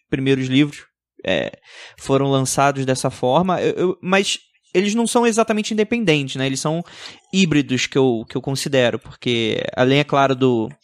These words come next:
do investimento do financiamento coletivo, graças aos apoiadores, teve também parte da editora, né? Hoje a gente tem esse modelo híbrido em que, é, eu dou metade, eles dão metade, e a gente tem um contrato ali que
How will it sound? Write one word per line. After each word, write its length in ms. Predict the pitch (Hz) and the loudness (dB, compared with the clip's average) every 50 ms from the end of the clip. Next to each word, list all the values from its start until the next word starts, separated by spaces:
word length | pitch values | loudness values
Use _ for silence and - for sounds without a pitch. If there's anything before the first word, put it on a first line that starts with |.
| _ _ _ _ | _ _ _ _
do 80 | - 123 | -6 -6
investimento 600 | 123 123 131 127 - - 131 127 127 127 127 - | -2 0 0 0 0 -2 -2 -2 -4 -4 -6 -8
do 100 | 120 123 | -10 -10
financiamento 540 | - - 127 127 127 - - 123 123 120 - | -8 -6 -6 -6 -6 -6 -6 -6 -6 -4 -4
coletivo, 440 | - 123 117 104 - 127 117 110 104 | -4 -4 -4 -4 -4 -6 -6 -4 0
graças 380 | 107 123 120 123 - - 120 | 2 2 2 2 0 -2 -2
aos 100 | 120 120 | -2 0
apoiadores, 680 | 123 120 - 131 127 123 117 131 135 147 151 165 - - - - - - - - - - _ | 0 -2 -2 -2 -4 -2 -2 0 0 0 -2 -4 -8 -14 -16 -20 -20 -20 -20 -20 -20 -18 _
teve 220 | - 170 170 180 - | -2 0 0 0 0
também 260 | - 226 214 202 202 | 0 0 2 2 0
parte 380 | 190 - 180 160 170 - - 165 | 0 0 0 0 0 -2 -2 0
da 80 | 175 | 0
editora, 440 | 170 170 226 - - 160 147 131 123 | 0 0 -2 0 2 2 2 2 0
né? 140 | 120 117 120 | -2 0 0
Hoje 340 | 120 123 135 139 143 147 156 _ _ _ _ _ _ _ _ _ _ _ _ _ _ - | 2 2 2 2 -2 -4 -6 _ _ _ _ _ _ _ _ _ _ _ _ _ _ -4
a 80 | 120 | -4
gente 240 | 117 123 135 127 - | -2 -2 -2 -4 -2
tem 100 | - 139 | -2 -2
esse 160 | 135 131 - | -2 -2 -2
modelo 360 | 143 135 139 131 135 131 127 131 | -2 -2 0 2 2 4 4 4
híbrido 340 | 131 135 139 156 156 156 | 4 4 4 2 0 0
em 80 | 170 165 | -2 -2
que, 320 | - - 170 156 131 - - - 139 131 - - | -2 -2 -2 -2 -2 -4 -10 -20 -20 -16 -10 -6
é, 120 | - 90 | -2 0
eu 120 | 110 139 | 0 0
dou 140 | 143 143 151 | 0 0 0
metade, 600 | 147 147 139 - 156 156 165 175 185 175 165 185 | 2 0 0 0 0 0 2 0 0 -2 -4 -4
eles 200 | 180 170 170 151 | -4 -4 -4 -4
dão 120 | 147 156 151 | -6 -4 -4
metade, 560 | 151 147 - - 143 139 147 160 165 165 180 | -4 -4 -2 0 0 2 0 0 -2 -4 -6
e 40 | 175 | -6
a 40 | |
gente 260 | 165 170 175 - - 175 | -6 -8 -8 -10 -10 -8
tem 180 | - 165 160 | -6 -6 -6
um 260 | 165 165 165 160 156 | -6 -6 -8 -8 -10
contrato 640 | 147 - 170 160 160 151 - - 147 147 151 - - | -4 -2 -2 -2 -2 -2 -2 0 2 2 2 2 0
ali 220 | 160 143 143 143 143 | 0 2 0 0 -2
que 340 | 143 - 160 156 156 _ | -2 -2 -4 -4 -4 _